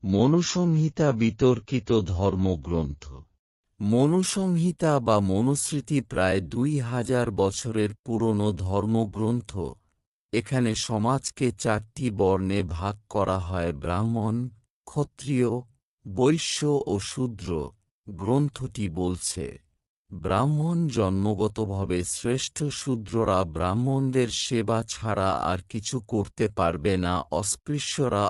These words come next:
অমানবিকভাবে শাস্তি পাবে যদি তারা শাস্ত্র বা বেদ স্পর্শ করে। এমনকি নারীদের সম্পর্কে গ্রন্থটি বলে, নারী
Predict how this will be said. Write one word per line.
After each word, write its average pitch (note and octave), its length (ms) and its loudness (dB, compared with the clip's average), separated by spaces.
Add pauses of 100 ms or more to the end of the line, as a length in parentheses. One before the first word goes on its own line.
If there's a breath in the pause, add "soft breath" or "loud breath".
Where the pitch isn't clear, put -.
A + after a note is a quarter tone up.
অমানবিকভাবে A#2 1160 0
শাস্তি A2 560 -4
পাবে G2 440 0
যদি G#2 380 -2
তারা F#2 400 0
শাস্ত্র C3+ 720 -4
বা G2 240 4
বেদ G2 380 0
স্পর্শ - 600 -4
করে। D#2 520 -6 (1600)
এমনকি F#3 720 0
নারীদের C3 600 2
সম্পর্কে C3+ 920 0
গ্রন্থটি C3+ 800 -2
বলে, G2 400 2
নারী F#2 400 0